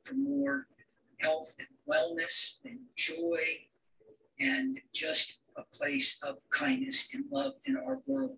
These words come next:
We are seeking that. And, um, in one sense, we,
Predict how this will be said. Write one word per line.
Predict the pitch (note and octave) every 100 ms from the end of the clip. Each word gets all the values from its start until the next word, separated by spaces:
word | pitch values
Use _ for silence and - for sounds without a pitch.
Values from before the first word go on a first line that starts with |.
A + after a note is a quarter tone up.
| _
We | - C#4 -
are | -
seeking | - - C#3 - C#3+
that. | C4 - - _ _ _ _ _ _ _ _ _ -
And, | C#3 C#3 - C4+ C#3+
um, | C3+ C3 - _ -
in | C#3+ C#3
one | - -
sense, | - - - - - -
we, | - G2 G2